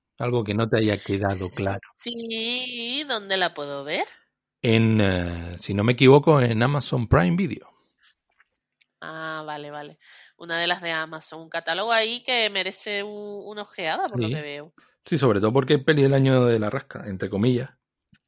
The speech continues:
Speaker 2: Ujú.
Speaker 1: Que, bueno, que s-, que son buenas y que, claro, como al final la, las novedades arrasan
Speaker 2: Mm.
Speaker 1: y, bueno, y
Speaker 2: Ujú.
Speaker 1: estamos viendo siempre el mainstream, pues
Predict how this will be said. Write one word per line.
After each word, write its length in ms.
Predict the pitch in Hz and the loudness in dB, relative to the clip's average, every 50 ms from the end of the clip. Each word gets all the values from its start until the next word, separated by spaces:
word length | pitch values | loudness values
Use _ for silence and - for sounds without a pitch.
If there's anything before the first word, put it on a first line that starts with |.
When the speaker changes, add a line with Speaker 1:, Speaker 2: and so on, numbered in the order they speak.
| _ _ _ _ _ _ _ _ _ - | _ _ _ _ _ _ _ _ _ -18
Speaker 2:
Ujú. 260 | 233 247 233 254 370 - _ _ - - - | -16 -14 -14 -16 -18 -20 _ _ -20 -20 -14
Speaker 1:
Que, 300 | - 139 110 98 92 87 | -10 -8 -6 -6 -6 -6
bueno, 220 | 95 123 143 120 98 | -6 -6 -6 -6 -8
que 80 | 85 | -12
s-, 180 | - - - - | -14 -14 -16 -12
que 140 | - - 85 | -10 -8 -4
son 180 | - 104 98 | 0 2 4
buenas 300 | 101 104 113 131 147 139 117 | 6 6 6 6 6 4 2
y 40 | 98 | 0
que, 420 | 95 90 90 90 85 85 82 - | -2 -4 -4 -6 -8 -10 -12 -12
claro, 260 | - 107 113 123 101 85 | -8 -6 -6 -4 -6 -6
como 440 | 87 85 85 87 90 92 87 - - - - - - - - - | -8 -8 -6 -4 -4 -4 -4 -6 -10 -16 -20 -20 -20 -20 -10 -6
al 140 | 101 95 | -6 -4
final 540 | - - 135 110 101 110 120 123 120 113 98 | -4 -2 2 4 4 4 4 4 2 2 2
la, 180 | 95 92 92 95 95 104 - - | 4 4 4 2 2 0 -2 0
las 280 | 107 98 87 - - | 2 2 2 2 0
novedades 600 | 113 98 98 98 95 92 95 98 110 127 117 113 - - | 0 0 2 2 2 2 2 2 2 2 0 -2 -4 -4
arrasan 920 | - 95 90 - 90 95 110 117 - - - 101 101 104 101 110 110 110 _ _ _ _ _ _ _ _ _ _ _ _ _ _ _ _ _ _ - | -4 -4 -2 0 2 2 2 2 2 -2 -6 -6 -6 -6 -8 -10 -12 -14 _ _ _ _ _ _ _ _ _ _ _ _ _ _ _ _ _ _ -20
Speaker 2:
Mm. 140 | 190 185 185 | -20 -20 -20
Speaker 1:
y, 600 | 180 - - 110 98 95 92 90 90 87 90 92 | -18 -14 -10 -10 -8 -8 -8 -8 -8 -8 -8 -8
bueno, 200 | 101 113 113 104 | -10 -10 -10 -12
y 60 | 101 | -14
Speaker 2:
Ujú. 40 | - | -12
Speaker 1:
estamos 260 | - - 101 104 92 | -10 -10 -8 -6 -6
viendo 220 | 98 98 95 98 92 | -4 -4 -2 -2 -2
siempre 300 | - - 101 95 101 95 | -2 -4 -2 0 0 2
el 80 | 98 | 4
mainstream, 420 | 117 127 127 123 - 143 170 180 170 | 4 4 4 4 2 -2 -2 -4 -6
pues 400 | _ - - 90 85 90 - | _ -12 -12 -10 -12 -14 -16